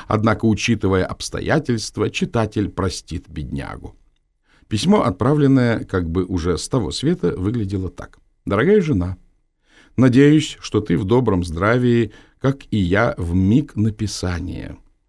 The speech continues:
Сим сообщаю тебе, что вчера, меж одиннадцатью и двенадцатью часами, я был повешен и четвертован.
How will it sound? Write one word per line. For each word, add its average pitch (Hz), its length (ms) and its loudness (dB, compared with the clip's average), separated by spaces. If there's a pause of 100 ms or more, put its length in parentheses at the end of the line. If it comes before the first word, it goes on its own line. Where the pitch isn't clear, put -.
(920)
Сим 196 220 2
сообщаю 117 520 2
тебе, 101 260 -4
что - 180 -6
вчера, 104 440 -4 (400)
меж 123 240 4
одиннадцатью 123 800 2
и 95 100 0
двенадцатью 90 720 -2
часами, 95 580 -2 (280)
я 143 160 4
был 156 180 4
повешен 131 560 0
и - 180 -6
четвертован. - 1000 -12